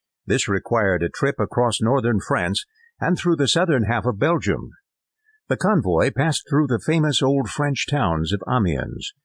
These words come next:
Cambrai, and Valenciennes, and in Belgium through Mons, Charleroi, and Namur.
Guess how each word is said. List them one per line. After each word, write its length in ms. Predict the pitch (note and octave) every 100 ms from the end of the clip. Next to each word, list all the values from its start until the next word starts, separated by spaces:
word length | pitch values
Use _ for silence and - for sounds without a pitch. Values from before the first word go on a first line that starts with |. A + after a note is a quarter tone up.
| _ _ -
Cambrai, 680 | E3+ B2 F2+ C#2 A1+ A1+ - _ -
and 140 | F#2+
Valenciennes, 920 | G#2 D3 B2 - F2+ C#2 A#1+ - - _ _ _ _ -
and 160 | F#2
in 140 | F2+ E2+
Belgium 440 | A2+ F2+ D#2 A2 -
through 220 | B2 A2+
Mons, 440 | D#3 G#2 C#2 - - - -
Charleroi, 580 | D#3 G2+ D#2 D2+ B1 A#1+
and 160 | F#2 F#2
Namur. 460 | C3 E2 B1 -